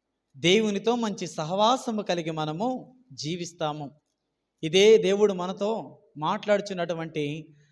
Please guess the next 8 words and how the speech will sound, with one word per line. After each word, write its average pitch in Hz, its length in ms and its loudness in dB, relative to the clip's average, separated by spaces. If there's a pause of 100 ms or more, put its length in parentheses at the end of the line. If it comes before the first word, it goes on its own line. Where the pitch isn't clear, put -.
(140)
శ్రేష్టమైన, 185 960 -2
విలువైన, 170 560 -2
అమూల్యమైన 160 1300 -4 (320)
మాట, 147 340 -4 (880)
లేదా 202 300 6
మన 247 160 0
యొక్క 240 120 -2
జీవితములకి 226 1160 0